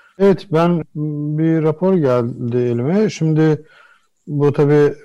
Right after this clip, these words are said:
açıklanacak bir şey midir bilmiyorum ama bir araştırma şirketi değişik sektörlerde iki bin yirmi bir maaş artış oranları ile ilgili bir öngörüde bulunmuş. İstatistiksel olarak bu. Yani öngörü onların market, e, anketleriyle yaptıkları, elde ettikleri veriye dayanıyor.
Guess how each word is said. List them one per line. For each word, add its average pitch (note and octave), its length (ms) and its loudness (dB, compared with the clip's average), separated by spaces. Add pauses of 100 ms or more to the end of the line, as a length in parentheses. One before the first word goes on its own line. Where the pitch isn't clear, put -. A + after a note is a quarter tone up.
(120)
açıklanacak C3+ 720 -4
bir A#2+ 60 -4
şey B2 180 -4
midir B2 320 -2
bilmiyorum D3 340 -2
ama D#3+ 260 0
bir D3 380 0
araştırma D3+ 460 -2
şirketi C#3+ 680 -2 (500)
değişik D3 320 -2
sektörlerde C3 920 0
iki C3+ 180 -4
bin C#3 140 -2
yirmi C3+ 220 -2
bir C#3+ 80 -2
maaş C#3 380 -4
artış C3+ 260 -6
oranları B2 520 -2
ile A2+ 120 -4
ilgili A2+ 360 -4
bir A#2+ 140 -4 (200)
öngörüde C3 460 0
bulunmuş. A2 440 -4 (300)
İstatistiksel - 760 -6
olarak G2+ 380 -6
bu. A2 160 -6
Yani A2 160 -4
öngörü A2+ 360 -4
onların A2+ 380 -6 (560)
market, A#2+ 680 -6 (200)
e, G#2+ 280 -10
anketleriyle A#2+ 600 -4
yaptıkları, G2+ 420 -6
elde G#2+ 160 -6
ettikleri G2+ 420 -8
veriye G2 300 -6
dayanıyor. G2 360 -8